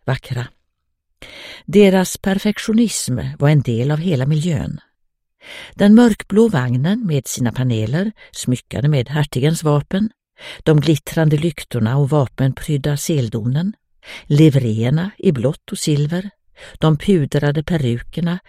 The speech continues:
under betjänternas svarta hattar, var allt tänkt att väcka en häpen beundran. Hertigen vände ryggen åt den färggranna tavlan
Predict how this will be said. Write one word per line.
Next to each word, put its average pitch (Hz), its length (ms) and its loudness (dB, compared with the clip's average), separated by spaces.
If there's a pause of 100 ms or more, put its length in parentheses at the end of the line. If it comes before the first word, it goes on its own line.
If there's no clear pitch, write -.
(240)
under 165 300 4
betjänternas 147 920 -2
svarta - 400 -4
hattar, 143 520 -4 (340)
var 156 120 -4
allt 220 380 -4
tänkt - 540 -6 (320)
att - 180 -4
väcka 139 400 0
en 110 120 -4
häpen 131 680 -2 (240)
beundran. 135 680 0 (1900)
Hertigen 220 640 4
vände 208 300 4
ryggen 139 420 2
åt 135 140 -2
den 139 180 0
färggranna 120 600 0
tavlan 120 580 -4